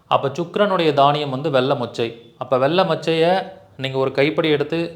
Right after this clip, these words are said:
பூஜை ரூம்ல கொட்டி, அது மேல விளக்கேத்தும் போது ஒரு சிறப்பான ரிசல்ட் வந்து உங்களுக்கு கிடைக்கும். சுக்கிரன் சார்ந்த விஷயத்துக்கு ஒரு நல்ல பலன் கிடைக்கும். அது மட்டும் இல்லாம,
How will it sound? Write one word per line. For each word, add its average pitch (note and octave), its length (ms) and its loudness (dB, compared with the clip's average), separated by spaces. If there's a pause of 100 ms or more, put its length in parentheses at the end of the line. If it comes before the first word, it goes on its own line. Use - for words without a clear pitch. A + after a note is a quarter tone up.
(160)
பூஜை D3 200 0
ரூம்ல C3+ 280 -2
கொட்டி, C3+ 260 -4 (720)
அது C3 260 2
மேல E3+ 260 4
விளக்கேத்தும் C#3 480 0
போது B2 180 0 (480)
ஒரு B2+ 200 -2
சிறப்பான E3 500 2
ரிசல்ட் C#3+ 360 -4
வந்து C3 160 -6
உங்களுக்கு C3 240 -6
கிடைக்கும். A2 300 -6 (100)
சுக்கிரன் D#3 460 -2
சார்ந்த C3+ 280 0
விஷயத்துக்கு C3 440 -4 (280)
ஒரு A#2+ 160 -2
நல்ல B2+ 240 0
பலன் A#2 240 -4
கிடைக்கும். G#2+ 300 -8 (420)
அது C3+ 160 4
மட்டும் E3 200 4
இல்லாம, D3 220 6